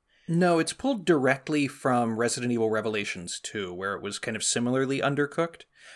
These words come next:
but served as just a way to eliminate a couple dangers before a fight broke out.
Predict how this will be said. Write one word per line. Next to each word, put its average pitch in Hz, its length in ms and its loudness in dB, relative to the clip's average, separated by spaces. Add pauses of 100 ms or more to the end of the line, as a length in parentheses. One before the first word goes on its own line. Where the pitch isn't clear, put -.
(120)
but 147 160 4
served 127 460 4
as 110 320 2
just - 260 -2
a 123 60 2
way 110 140 0
to 107 120 0
eliminate 104 380 -2
a 92 60 -2
couple 98 500 -4
dangers 98 480 -6
before 104 600 -4
a 80 80 -6
fight - 280 -8
broke - 240 -12
out. - 220 -12